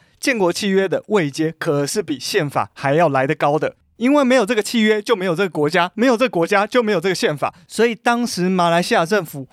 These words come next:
违反了当初的建国契约，没有给予沙巴沙劳越应该有的待遇。幸好哦，啊，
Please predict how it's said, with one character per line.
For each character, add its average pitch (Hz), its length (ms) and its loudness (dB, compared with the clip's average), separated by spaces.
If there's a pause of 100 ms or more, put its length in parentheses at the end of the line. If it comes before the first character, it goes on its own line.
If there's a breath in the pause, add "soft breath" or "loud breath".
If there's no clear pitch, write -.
违 170 320 0
反 143 320 -2
了 135 160 0
当 170 200 -2
初 160 220 -6
的 120 160 -4
建 160 240 -2
国 127 180 -6
契 139 200 -4
约， 131 240 -2 (240)
没 180 160 -2
有 240 100 2
给 185 180 0
予 175 120 2
沙 175 200 0
巴 175 140 2
沙 170 160 0
劳 151 180 2
越 156 140 2
应 240 220 -2
该 247 160 2
有 185 120 0
的 135 120 -4
待 139 180 0
遇。 139 240 -4 (100)
幸 269 520 0
好 143 200 2
哦， 131 220 2 (140)
啊， 160 160 -2